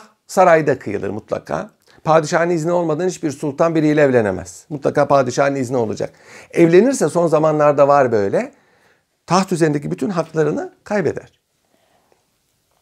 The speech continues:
Sarayda nikah kıyılıyor. Nikah Şeyhülislam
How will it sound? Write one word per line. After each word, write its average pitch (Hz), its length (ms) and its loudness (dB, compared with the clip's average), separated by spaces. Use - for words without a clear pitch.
Sarayda 208 380 6
nikah 120 340 -2
kıyılıyor. 120 280 -6
Nikah 220 300 -2
Şeyhülislam 143 600 -2